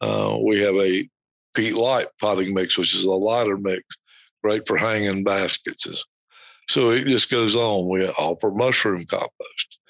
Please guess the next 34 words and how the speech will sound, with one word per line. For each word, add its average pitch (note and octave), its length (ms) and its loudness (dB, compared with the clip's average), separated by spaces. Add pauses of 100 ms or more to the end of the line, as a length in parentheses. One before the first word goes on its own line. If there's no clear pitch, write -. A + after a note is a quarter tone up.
(520)
So A2+ 300 2
if G2 120 0 (140)
you B2 80 0
get G3+ 160 2
a G#3 40 -2
chance, G3+ 320 0
just G#3 200 -2
go A3+ 120 0
through G#3+ 220 0
and D#3+ 140 2
look E3 160 -2
at C#3+ 80 -4
all D#3 400 0
the D#3 100 -2
different, D3+ 260 -6 (680)
uh, B2+ 220 2
varieties A#2 760 0
of, G#2 460 -2
uh, G2 220 -2 (600)
bag B2+ 320 0
goods A2 260 2
that A2 100 2
we G#2 140 2
have G#2+ 240 0
to F#2+ 100 -2
help G#2 260 -2
you G2+ 140 -12
guys, G2 480 0 (500)
uh, G2 300 -2
be F#2+ 240 0
successful G2+ 720 -2
in F#2+ 100 -2
your F2+ 140 -2
garden. F2 440 -2